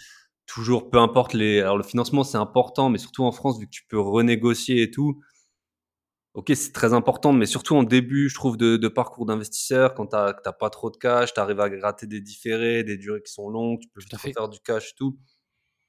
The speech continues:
Speaker 1: Une fois que t'en as, que t'en as plus, ce qui compte, c'est, bon, quand même avoir l'argent, hein, c'est, <laughs> mais
Speaker 2: Bien
Speaker 1: peu
Speaker 2: sûr.
Speaker 1: importe un peu l'apport, les conditions et tout ça, si t'as que du,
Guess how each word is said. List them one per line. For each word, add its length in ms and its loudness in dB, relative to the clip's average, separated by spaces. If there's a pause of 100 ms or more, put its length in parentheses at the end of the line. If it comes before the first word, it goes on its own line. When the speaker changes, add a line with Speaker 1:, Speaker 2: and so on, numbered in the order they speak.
(600)
Speaker 1:
Une 80 -4
fois 160 0
que 60 -4
t'en 180 0
as, 640 2
que 80 -8
t'en 220 -4
as 80 -4
plus, 160 -8
ce 80 -10
qui 80 -18
compte, 180 -2
c'est, 220 -6
bon, 160 -8
quand 120 -6
même 160 -10
avoir 260 -2
l'argent, 420 -4
hein, 40 -14
c'est, 140 -16
<laughs> 800 4
mais 120 0
Speaker 2:
Bien 60 -2
Speaker 1:
peu 60 -6
Speaker 2:
sûr. 100 6
Speaker 1:
importe 380 6
un 100 4
peu 200 2
l'apport, 520 4
les 140 -2
conditions 600 -6
et 20 -6
tout 100 -14
ça, 340 -2
si 140 -20
t'as 100 -16
que 140 -20
du, 160 -20